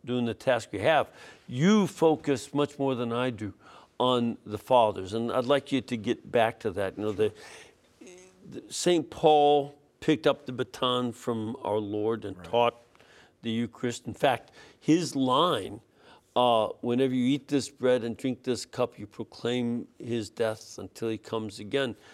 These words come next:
Speaker 1: is that, we use that in the liturgy as one of
Speaker 2: Absolutely.
Speaker 1: the acclamations.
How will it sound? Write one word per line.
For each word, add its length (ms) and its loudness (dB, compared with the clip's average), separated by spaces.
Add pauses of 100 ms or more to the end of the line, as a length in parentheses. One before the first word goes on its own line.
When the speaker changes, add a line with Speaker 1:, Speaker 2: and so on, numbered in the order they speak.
(360)
Speaker 1:
is 160 -10
that, 280 0 (400)
we 140 0
use 320 2
that 220 4
in 120 2
the 100 4
liturgy 420 0
as 20 -14
one 60 -16
of 60 -20
Speaker 2:
Absolutely. 440 -2
Speaker 1:
the 120 2
acclamations. 920 -4